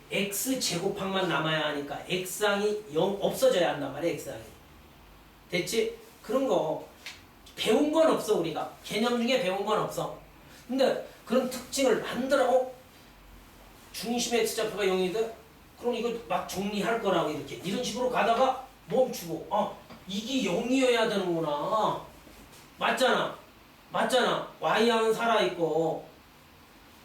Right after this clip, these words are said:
M이 이분의 일. 아, 참 멋진데, 나. 그리고 암산으로도 이분의 일이라는 걸 빨리 캐치하고,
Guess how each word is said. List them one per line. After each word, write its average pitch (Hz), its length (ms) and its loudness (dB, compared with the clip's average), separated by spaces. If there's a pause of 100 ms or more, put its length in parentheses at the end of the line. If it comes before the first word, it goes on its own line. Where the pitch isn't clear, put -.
M이 202 540 0
이분의 180 500 -2
일. 165 220 -4 (100)
아, - 40 -18 (360)
참 214 300 -16
멋진데, 185 480 -10
나. 185 120 -8 (3250)
그리고 208 480 -4 (140)
암산으로도 196 1040 -2
이분의 175 500 -2
일이라는 160 300 -2
걸 170 140 -4
빨리 190 300 -2
캐치하고, 170 720 -4